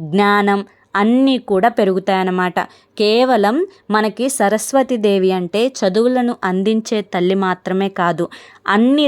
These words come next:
రకాలుగా ఒక మనిషి ఎప్పుడూ కూడా ఎదగడానికి ఎటువంటి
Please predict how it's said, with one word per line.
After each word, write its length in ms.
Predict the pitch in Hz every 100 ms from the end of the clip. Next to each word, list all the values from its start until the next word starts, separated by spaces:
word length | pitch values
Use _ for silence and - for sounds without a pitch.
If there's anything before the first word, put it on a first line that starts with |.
| 214
రకాలుగా 640 | 190 - 226 220 208 220 214
ఒక 140 | 190 - 190
మనిషి 420 | 180 196 214 - 226 359 - _ 214
ఎప్పుడూ 420 | 220 - 285 294 285 277
కూడా 200 | 226 208 214 180
ఎదగడానికి 720 | 180 208 254 240 208 190 185 254 190
ఎటువంటి 480 | 185 247 262 254